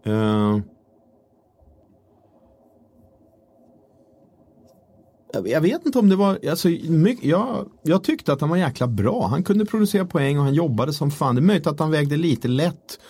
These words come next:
på den nivån, men i hans fall hade det kanske varit spännande att sett honom i A H L ett par år och se vad det hade kunnat bli av det. För han är en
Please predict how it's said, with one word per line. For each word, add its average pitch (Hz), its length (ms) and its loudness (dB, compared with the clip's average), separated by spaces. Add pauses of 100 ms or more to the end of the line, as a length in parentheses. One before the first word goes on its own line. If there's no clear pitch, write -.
(260)
på 139 100 2
den 107 180 2
nivån, 92 420 2
men 117 200 2 (280)
i 147 80 0
hans 190 320 0
fall 123 140 0
hade 120 200 0
det 120 120 -2 (440)
kanske 127 260 0
varit 123 120 0
spännande 151 500 2
att - 60 0
sett 123 300 -2
honom 107 320 4
i 101 60 4
A 104 140 2
H 113 160 2
L 214 220 0
ett - 80 -2
par 127 100 -2
år 90 160 0
och 92 80 0
se 95 160 0
vad 95 140 2
det 98 40 0
hade 95 140 -2
kunnat 90 240 0
bli 92 200 0
av 170 320 -2
det. - 160 -4 (380)
För - 120 -4
han 123 60 0
är 135 40 -2
en 139 60 2